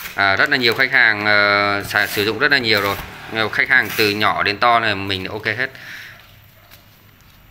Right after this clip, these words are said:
Giúp cho các bạn bảo vệ thành quả là được. Siêu ra rễ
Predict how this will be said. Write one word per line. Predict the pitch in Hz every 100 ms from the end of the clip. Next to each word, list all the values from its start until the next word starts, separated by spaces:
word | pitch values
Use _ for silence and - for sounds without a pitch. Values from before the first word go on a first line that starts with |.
| - 104
Giúp | 139 135
cho | 123
các | 123
bạn | 123 78
bảo | 90
vệ | 90
thành | 90 98
quả | 92 82
là |
được. | 90 92 - - - - - - -
Siêu | - 143 131
ra | 127
rễ | 120 113